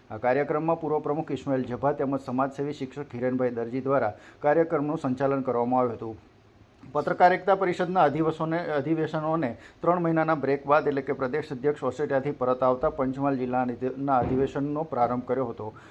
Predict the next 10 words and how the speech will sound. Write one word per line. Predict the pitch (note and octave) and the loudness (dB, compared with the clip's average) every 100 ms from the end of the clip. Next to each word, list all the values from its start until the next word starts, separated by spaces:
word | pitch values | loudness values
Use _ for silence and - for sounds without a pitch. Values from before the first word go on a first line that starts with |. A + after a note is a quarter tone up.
| - - | -16 -6
પ્રથમ | A#2+ A#2+ C#3 | -4 -2 0
કાર્યક્રમની | C3+ C3 C3+ C#3 C#3+ D3+ | 2 2 2 -2 -4 -2
સફળતાની | C#3 C#3 D3 C#3+ C#3+ | -4 -4 0 0 0
ચર્ચા | D3 C3 D#3 | -2 -2 -2
સમગ્ર | C#3+ B2+ B2+ B2 | 0 -2 0 -2
ગુજરાતમાં | A#2+ B2 B2 B2 B2+ | -2 0 2 2 -2
થઈ | C#3+ C3 | -2 -4
રહી | A#2 | -4
છે. | - A#2 G#2+ - - | -6 -8 -10 -10 -2
આમંત્રિત | A#2 A#2+ B2 B2+ | -2 0 -2 -2